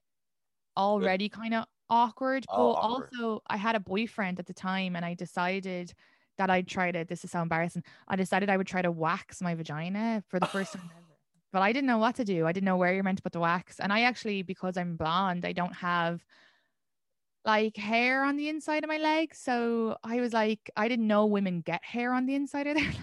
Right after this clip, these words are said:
Speaker 1: Yeah, yeah, yeah.
Speaker 2: I've <laughs> never had that. So I was like, "Oh, I think I just, like,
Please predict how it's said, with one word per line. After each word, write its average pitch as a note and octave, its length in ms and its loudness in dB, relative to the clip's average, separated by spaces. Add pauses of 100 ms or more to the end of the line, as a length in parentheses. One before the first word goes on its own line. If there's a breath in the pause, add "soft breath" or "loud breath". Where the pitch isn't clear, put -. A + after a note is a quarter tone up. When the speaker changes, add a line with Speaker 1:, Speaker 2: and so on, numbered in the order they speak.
(160)
Speaker 1:
Yeah, G2 300 2
yeah, F#2 220 0
yeah. E2+ 200 -2 (560 loud breath)
Speaker 2:
I've A#3 200 0
<laughs> A3+ 120 4
never C4 300 2
had G#3 280 -2
that. C#4 240 -2 (120)
So A#3 320 0 (360 loud breath)
I A#3+ 160 4
was B3 100 0
like, A3+ 180 2
"Oh, G#3 160 4
I G3+ 140 2
think A3 260 -4
I G#3 80 0
just, F#3 180 -8
like, F3+ 180 -2